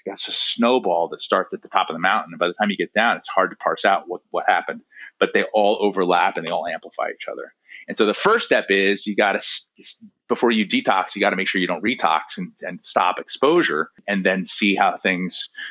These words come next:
sort of unfold after that. But, you know, the, that, that core, that, that connection between mold and Lyme is, is powerful.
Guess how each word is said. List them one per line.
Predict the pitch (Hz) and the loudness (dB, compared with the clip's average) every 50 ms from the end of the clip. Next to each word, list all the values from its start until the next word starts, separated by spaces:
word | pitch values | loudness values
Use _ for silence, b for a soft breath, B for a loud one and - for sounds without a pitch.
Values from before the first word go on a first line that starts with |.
| B B | B B
sort | B - 110 95 95 | B 2 2 4 4
of | 95 87 | 4 2
unfold | 90 82 78 - 107 104 98 87 | 2 0 2 2 2 2 4 2
after | 78 73 - - - | 2 0 0 -2 0
that. | 67 64 69 - | 0 0 2 2
But, | 101 101 - 104 | 0 -2 0 0
you | 98 | 2
know, | 90 87 87 - _ _ _ - | 2 2 0 -2 _ _ _ 0
the, | 101 92 90 90 - - _ | 2 2 2 0 -4 -4 _
that, | - 107 104 - - | 0 0 0 2 0
that | 120 120 - | 0 0 0
core, | - - 135 123 120 - | 2 2 4 4 4 2
that, | - 120 - - 113 | 2 0 0 0 0
that | 120 123 - - _ _ _ _ - | 0 0 0 -2 _ _ _ _ -6
connection | - 113 117 110 - - - 95 | 0 2 2 2 2 0 -4 -4
between | 90 - - 92 92 92 | -4 -2 -2 -2 -2 0
mold | 92 92 92 95 82 82 | 0 2 2 2 0 -2
and | 80 80 | -4 0
Lyme | 80 80 80 80 78 71 | 0 0 0 0 -2 -6
is, | 82 - - - - | -10 -14 -14 -16 -14
is | 80 - - | -16 -12 -8
powerful. | - - 73 73 73 - - - - | -6 -4 -4 -4 -6 -8 -12 -16 -18